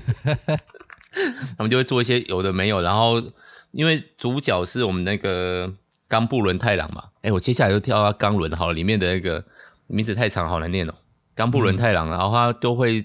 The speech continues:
Speaker 1: 做一些有的没有的东西，然后把自己的想象中的世界，然后套用在自己旁边的人身上，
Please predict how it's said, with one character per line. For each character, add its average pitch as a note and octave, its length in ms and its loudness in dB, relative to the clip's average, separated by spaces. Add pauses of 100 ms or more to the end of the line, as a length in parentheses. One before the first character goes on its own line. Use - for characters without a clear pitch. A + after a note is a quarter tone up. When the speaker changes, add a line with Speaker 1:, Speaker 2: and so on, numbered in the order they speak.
(140)
Speaker 1:
做 A#2 200 0
一 - 20 2
些 A2 160 0
有 F2 140 0
的 F2 100 -2
没 F2 100 -2
有 F#2+ 80 0
的 F2 80 -2
东 F2 160 -4
西， - 140 -6
然 F2+ 120 -2
后 G#2 260 0 (420)
把 F2 160 -2
自 A#2+ 160 -6
己 - 500 -10 (680)
的 E2+ 560 -2
想 F2 260 -2
象 A2 260 -2
中 G2+ 240 -2
的 E2+ 160 -4
世 F#2+ 320 -4
界， E2+ 260 -4
然 E2 100 -2
后 F#2 60 -2
套 - 240 -2
用 G2 140 0
在 G2 140 0
自 G#2 180 -6
己 - 220 -12 (160)
旁 F2+ 200 -4
边 G2 220 -4
的 F2+ 140 0
人 D#2+ 180 -4
身 E2+ 260 -6
上， - 340 -6